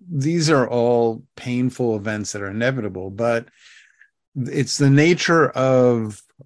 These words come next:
our minds, of course, to try to avoid these inevitable events. And so we do that by chasing after, um, and clinging to, uh,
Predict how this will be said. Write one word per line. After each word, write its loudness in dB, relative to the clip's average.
our -4
minds, 0
of -4
course, -4
to 2
try -4
to 2
avoid 2
these -2
inevitable -2
events. -6
And -6
so -2
we 2
do 0
that -2
by -4
chasing 0
after, -2
um, -8
and -8
clinging 2
to, 0
uh, -2